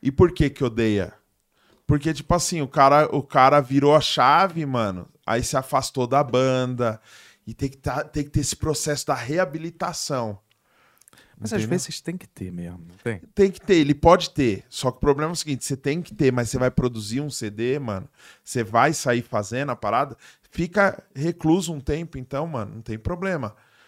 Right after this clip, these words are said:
Speaker 1: Agora, o problema é o seguinte: pô, a, o cara saiu ontem, hoje ele já lança um C D gospel, porque chega alguém e fala, "Mano, agora eu vou te bancar, faz um livro e arrebenta", tipo André Surak da vida.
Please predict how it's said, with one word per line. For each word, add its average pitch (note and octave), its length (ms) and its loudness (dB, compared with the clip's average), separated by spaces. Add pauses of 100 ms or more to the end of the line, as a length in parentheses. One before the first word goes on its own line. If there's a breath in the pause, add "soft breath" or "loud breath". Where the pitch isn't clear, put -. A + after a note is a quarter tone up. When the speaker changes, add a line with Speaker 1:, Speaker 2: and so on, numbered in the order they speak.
(100)
Speaker 1:
Agora, B2+ 400 4
o B2 40 -2
problema B2+ 380 0
é - 20 2
o E3+ 40 0
seguinte: F3+ 560 -6 (240 soft breath)
pô, C#3+ 360 6
a, B2 100 6
o C3+ 100 4
cara C#3+ 240 4
saiu D#3 400 4
ontem, G3+ 640 4
hoje D#3 320 4
ele D3 140 0
já C#3 120 0
lança C3+ 280 -2
um C3 40 -8
C B2+ 200 -2
D B2 120 0
gospel, B2+ 380 4
porque C#3+ 340 -4 (240 soft breath)
chega C3+ 360 2
alguém C3+ 240 0
e D3 40 -6
fala, A#2+ 300 0
"Mano, B2 220 -4
agora A#2+ 180 0
eu B2 60 0
vou B2+ 80 -2
te - 120 -10
bancar, B2 440 0
faz C#3 340 4
um C3+ 140 -4
livro C3+ 300 0
e - 20 6
arrebenta", C3+ 420 2
tipo - 260 -2
André A#2+ 280 2
Surak A2+ 580 -2 (520 soft breath)
da A2+ 160 4
vida. G#2+ 400 0